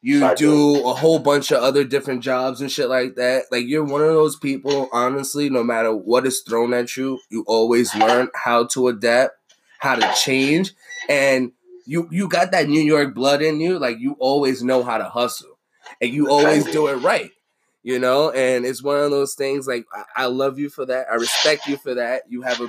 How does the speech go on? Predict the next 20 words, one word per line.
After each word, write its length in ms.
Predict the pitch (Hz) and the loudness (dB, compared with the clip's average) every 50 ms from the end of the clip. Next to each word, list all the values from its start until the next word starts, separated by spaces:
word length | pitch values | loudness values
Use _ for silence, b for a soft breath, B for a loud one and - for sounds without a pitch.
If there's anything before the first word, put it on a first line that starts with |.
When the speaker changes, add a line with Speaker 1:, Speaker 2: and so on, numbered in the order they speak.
| 113 - | -10 -4
Speaker 1:
beautiful 460 | 135 147 151 151 160 156 - 160 160 | 0 0 0 0 0 -2 -2 -2 -4
family, 720 | 156 - - 135 127 123 123 120 120 120 123 135 147 160 - _ _ _ _ _ _ _ | -2 -2 0 0 2 2 2 0 0 0 0 -2 -4 -6 -12 _ _ _ _ _ _ _
and, 400 | - 143 143 143 139 135 131 131 131 | -2 0 2 2 2 2 2 2 0
Speaker 2:
Appreciate 220 | 127 117 - 123 | -2 -4 -4 -2
Speaker 1:
like, 220 | 135 135 131 - 113 | -2 -2 -2 -4 -8
Speaker 2:
you, 60 | 110 | -10
sir. 240 | - - 80 78 - - - - - - _ _ _ _ - - | -12 -12 -12 -12 -12 -14 -18 -20 -20 -20 _ _ _ _ -8 -4
Speaker 1:
like, 180 | 123 139 139 127 | -2 -2 -2 0
we, 440 | 139 143 147 147 151 147 147 147 - | 2 4 4 6 6 6 4 2 0
we 140 | 131 147 151 | 2 2 4
were 100 | 156 165 165 | 4 2 2
talking 360 | - 190 165 160 - 160 151 | 2 2 2 2 0 -2 -2
about 240 | 139 139 135 135 - | 0 2 0 2 2
this 140 | 131 131 - 131 | -2 -4 -2 0
earlier. 320 | 143 165 175 175 160 135 | 2 2 4 4 2 2
We 100 | 127 139 | 0 0
were 100 | 139 139 131 | 0 0 0
at 140 | 120 - - | 0 0 -2
the 120 | 113 - - | -4 -6 0
park 360 | - 175 190 175 151 143 - | 2 2 2 2 2 -2 -8